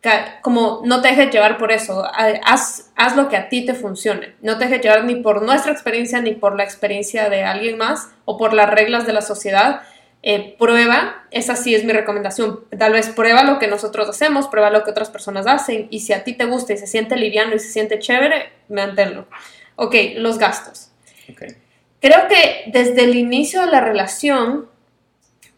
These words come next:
Speaker 1: eh, Andy y yo siempre fue como cincuenta cincuenta, gastamos todo.
Speaker 2: Sí, o sea, yo te invito full a comer.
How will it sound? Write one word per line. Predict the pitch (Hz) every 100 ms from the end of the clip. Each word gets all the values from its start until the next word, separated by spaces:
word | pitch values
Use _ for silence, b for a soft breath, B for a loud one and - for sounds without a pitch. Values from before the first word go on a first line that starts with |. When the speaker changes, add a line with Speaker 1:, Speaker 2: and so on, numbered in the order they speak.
| _
Speaker 1:
eh, | 233 226 226 220 -
Andy | 226 247 247
y | 254
yo | 220 233
siempre | 247 269 254 294
fue | - 247
como | 294 311 277 214 -
cincuenta | - 233 226 226
cincuenta, | 247 220 202 214 202 185
gastamos | 190 214 208 190 -
todo. | 196 - _ _ _ _ _ _
Speaker 2:
Sí, | - - 123 120 117 113
o | -
sea, | - 160 135 - - _ _ -
yo | 147
te | 160
invito | 143 135 131
full | 123 123
a | 120
comer. | 113 123 123 127 123 -